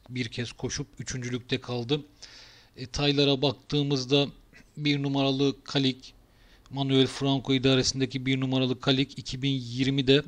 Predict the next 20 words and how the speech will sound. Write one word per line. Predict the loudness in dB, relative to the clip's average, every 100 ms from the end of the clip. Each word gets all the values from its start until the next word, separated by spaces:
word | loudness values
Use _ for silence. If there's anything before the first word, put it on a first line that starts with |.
| -8 -10
e, | -4
seksen | -2 0 -2 -2 -4
bin | -4 -4
dolarken | 0 2 0 -2 -8
iki | -8 -10 -4
bin | -4
yirmi | -2 -2 -2 -2
birde | 0 4 4 2 -20 -20 -20 -20 -20 _
iki | -12 -4 0
yüz | 0 0
bin | -2 2
dolara | 4 4
satın | 2 2 -4 -4
alınmış | -2 -2 -4 -6 -8
bir | -2
tay. | -2 -2 -8 _ -20
E, | -14 -10 -8 -6 -8 -4
bu | -4
pistte | 0 -2 -2
hazırlanıyor. | -6 -2 0 0 -2 0